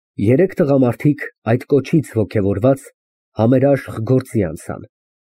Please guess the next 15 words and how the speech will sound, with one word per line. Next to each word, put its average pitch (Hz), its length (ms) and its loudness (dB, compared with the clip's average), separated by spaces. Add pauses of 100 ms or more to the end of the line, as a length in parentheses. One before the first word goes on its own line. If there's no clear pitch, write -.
(560)
Եվ 113 240 2
շուտով 170 460 0
նրանց 165 380 2
չորս 165 360 0
կողմը 156 440 2
ծածկվեց 127 680 -2
քարերով 113 540 0
և 107 240 0
ավազով։ 92 540 -6 (880)
Տղամարդկանցից 143 960 0
ոչ 131 220 0 (100)
մեկը 147 240 0
կարգին 131 480 0
չգիտեր, 139 480 0
թե 110 160 -2